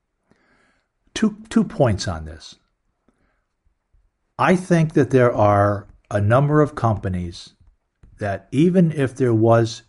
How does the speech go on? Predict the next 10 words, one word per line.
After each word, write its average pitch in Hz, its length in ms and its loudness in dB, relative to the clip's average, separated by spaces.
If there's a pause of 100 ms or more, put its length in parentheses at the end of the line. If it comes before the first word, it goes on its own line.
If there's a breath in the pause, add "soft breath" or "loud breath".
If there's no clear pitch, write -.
trust - 640 -6 (680)
with 98 320 -8 (100)
law 98 180 -2
enforcement, - 640 -12 (1200)
would 95 160 -6
be 98 120 -4
reticent 104 640 -2 (180)
to - 160 -8
report. - 640 -10 (1900)
Because 104 440 -2